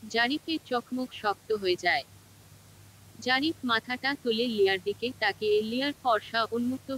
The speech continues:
পেটটা দেখে সাথে সাথেই দৃষ্টি নুয়ে নেয়। "ইয়ে সুন্দরী, শরীর দেখাইয়া তো মনে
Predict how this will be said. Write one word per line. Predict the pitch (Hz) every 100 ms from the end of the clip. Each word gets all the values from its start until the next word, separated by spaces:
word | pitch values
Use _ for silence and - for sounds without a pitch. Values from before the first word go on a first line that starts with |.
| -
পেটটা | 185 - 196
দেখে | 180 170 -
সাথে | - 233 - 285
সাথেই | - 214 - 254
দৃষ্টি | 214 208 208 - 285
নুয়ে | 254 190
নেয়। | 175 165 139 - - - - - - - - - - 269
"ইয়ে | 269 302 -
সুন্দরী, | 311 269 185 160 156 - - - - - - -
শরীর | - 302 320 311
দেখাইয়া | 214 196 - 233 247 -
তো | 254
মনে | 220 208 233